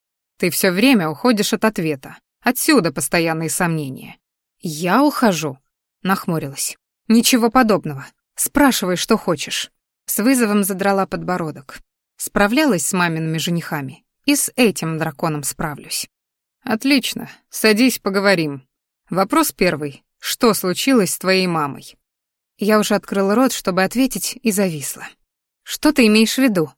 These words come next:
«Опять отвечаешь вопросом на вопрос. Ты стонала во сне,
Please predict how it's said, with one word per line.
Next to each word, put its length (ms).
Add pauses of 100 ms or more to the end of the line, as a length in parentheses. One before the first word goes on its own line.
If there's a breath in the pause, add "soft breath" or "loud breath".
(400)
«Опять 380
отвечаешь 500
вопросом 480
на 60
вопрос. 500 (280)
Ты 120
стонала 460
во 140
сне, 340